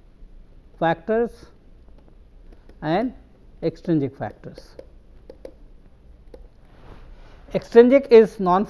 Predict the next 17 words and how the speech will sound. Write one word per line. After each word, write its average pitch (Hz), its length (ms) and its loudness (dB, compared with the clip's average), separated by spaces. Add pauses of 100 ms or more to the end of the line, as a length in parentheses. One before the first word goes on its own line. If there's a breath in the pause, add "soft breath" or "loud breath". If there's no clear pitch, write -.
(140)
uh, 175 120 4
financial 208 520 0
in, 226 260 -4
sorry, 151 200 2
financial 190 480 -2
in 226 120 -4
nature. 233 300 -6
So, 208 80 -4
you 180 140 -2
go 170 220 -6
for 175 180 2
financial 180 440 -4
rewards 214 320 -2 (420 soft breath)
and 170 220 -2
this 175 160 -2
is 226 340 0
non-financial. 143 840 -10